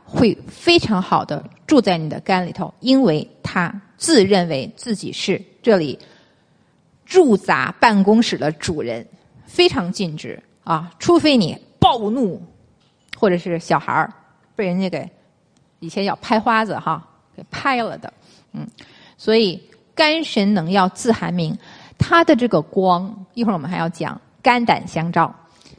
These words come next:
那么你现在就可以问问你的肝神，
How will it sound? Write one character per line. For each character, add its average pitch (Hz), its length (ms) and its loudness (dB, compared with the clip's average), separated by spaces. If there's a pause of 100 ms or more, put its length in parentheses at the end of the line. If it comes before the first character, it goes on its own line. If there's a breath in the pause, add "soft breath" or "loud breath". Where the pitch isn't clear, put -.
那 220 140 -6
么 185 240 -2
你 180 100 -6
现 220 220 -2
在 214 180 -2 (400)
就 170 240 -10
可 - 160 -10
以 165 180 -6 (760)
问 240 240 4
问 156 260 -4
你 156 60 -10
的 160 140 -14
肝 175 300 -4 (280)
神， - 360 -12